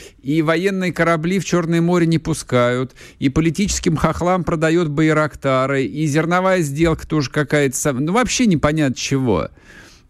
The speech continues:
Но ведь, э, если завтра не будет Эрдогана, а что будет взамен? То есть вот вы как думаете, какая альтернатива Эрдогану? Он, понимая политический расклад в Турции, это вот более какой-то ориентированный на Запад будет, э, лидер?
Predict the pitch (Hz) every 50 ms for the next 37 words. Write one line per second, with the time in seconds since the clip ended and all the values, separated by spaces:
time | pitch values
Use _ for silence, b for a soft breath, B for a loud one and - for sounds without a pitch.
0 | - - - - _ _ - - - 113 110 117 127 127 120 127 135 123 107 -
1 | - - 127 120 120 131 147 135 - - 131 123 120 147 139 123 - 120 127 127
2 | 131 131 120 131 135 123 110 - - 113 117 107 127 135 127 107 113 101 85 82
3 | 104 147 190 196 - _ _ _ _ - 101 104 - - - 185 196 170 170 175
4 | 151 135 110 117 110 123 147 147 143 127 98 82 71 - - - _ _ - 127
5 | 120 - 131 160 165 - - 151 156 190 170 - 143 131 127 120 135 123 110 104
6 | 98 - 98 - 143 143 - 226 214 202 170 147 139 127 - 139 135 139 147 151
7 | 143 - 175 160 135 127 123 120 117 117 143 151 151 147 120 98 95 107 127 139
8 | 131 - 147 151 156 151 147 135 120 110 92 120 117 120 117 - 117 95 - -
9 | - 110 117 120 117 - - 123 113 - - - 120 107 - - 110 107 104 -
10 | 131 143 139 B B B B B B B - 113 123 147 180 170 165 165 151 -
11 | 156 147 - - 170 160 156 127 - 147 143 139 143 139 139 139 131 135 143 151
12 | 160 151 - - 165 151 151 143 147 147 143 147 151 165 170 - - 247 269 -
13 | - 143 127 113 113 123 127 113 107 107 101 - - - 117 113 110 104 104 107
14 | 113 117 131 131 107 90 92 90 82 - -